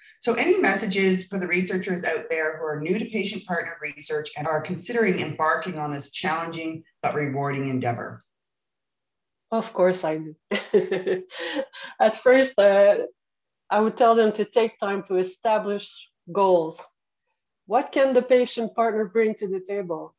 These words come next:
Speaker 2: Do you need someone that can do public speaking, et cetera?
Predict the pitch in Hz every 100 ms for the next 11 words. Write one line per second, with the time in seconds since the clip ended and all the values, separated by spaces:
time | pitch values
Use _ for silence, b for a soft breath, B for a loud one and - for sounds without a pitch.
0 | - 180 170 180 359 - 220 196 175 170
1 | 170 175 180 175 185 185 190 185 185 -
2 | 226 226 196 175 165 170 - - 226 202
3 | 160 160